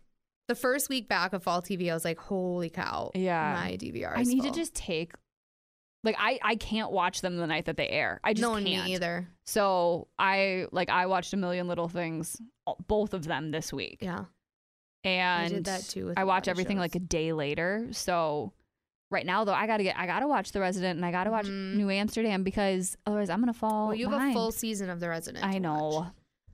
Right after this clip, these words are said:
Speaker 1: Um, yeah, I really, like, I, th-, I wanna say those are the only shows that I'm really watching right now. Well, and of, like, The Real Housewives, of course.
Speaker 2: I'm so far behind on that,
Speaker 1: I'm
Speaker 2: but
Speaker 1: always about The Real Housewives. Beverly Hills is on right now and just so good.
Speaker 2: I love, yeah.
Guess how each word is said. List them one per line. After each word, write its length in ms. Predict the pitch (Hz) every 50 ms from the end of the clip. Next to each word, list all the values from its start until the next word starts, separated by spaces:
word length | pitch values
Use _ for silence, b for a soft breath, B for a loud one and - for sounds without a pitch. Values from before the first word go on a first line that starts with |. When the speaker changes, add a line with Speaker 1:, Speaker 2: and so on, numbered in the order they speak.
| - _ -
Speaker 1:
Um, 360 | 247 226 220 220 214 208 202
yeah, 140 | 196 185 -
I 100 | - 208
really, 580 | 190 190 190 185 185 185 185 180 180 185 - _ _ _ _ _ _ _ _ -
like, 220 | 247 - 226 - - -
I, 60 | 226
th-, 160 | - - 277
I 40 | 226
wanna 220 | 240 349 440 523 -
say 160 | - 262 214
those 240 | 202 214 202 190 214
are 80 | 202
the 140 | 185 196 190
only 160 | 185 185 180
shows 300 | 180 - 185 175 175 170
that 100 | 175 170
I'm 120 | 170 165 170
really 220 | 170 170 - -
watching 400 | - - - - - - 247 247
right 160 | 233 240 - -
now. 260 | - - - 220 214 - _ _ _ _ _ _ -
Well, 140 | 233 240 240
and 120 | 226 220
of, 160 | 214 220 202 208
like, 180 | 202 190 190 -
The 60 | 170
Real 160 | 175 165 165
Housewives, 520 | 170 - - 247 240 240 233 233 240 -
of 120 | 240 240 -
course. 460 | - 254 254 254 233 - - - - - - _ _ _ _ _ _ -
Speaker 2:
I'm 140 | 214 208 190
so 180 | - 214 196 190
far 160 | - 190 185
behind 260 | 190 196 180 180 185
on 120 | 185 190
that, 220 | 190 190 196 185 208 233
Speaker 1:
I'm 60 | 208
Speaker 2:
but 80 | 202
Speaker 1:
always 280 | 220 - - - 269 -
about 220 | - - - -
The 80 | - -
Real 140 | - - -
Housewives. 720 | - - - - - - 50 - - - - - - - _ _ _ _ _ _ _ -
Beverly 340 | 208 190 202 190 185 185 180
Hills 280 | 185 - 196 180 185
is 80 | - 202
on 140 | 190 190 190
right 160 | 202 233 208
now 180 | 196 - -
and 160 | 120 208 202 202
just 400 | 208 202 - - - - - -
so 180 | - - 247
good. 280 | 240 247 247 247 - - _ _ _ _ _ _ _ _ -
Speaker 2:
I 100 | 190 175
love, 240 | 185 185 185 185 - -
yeah. 160 | 226 - -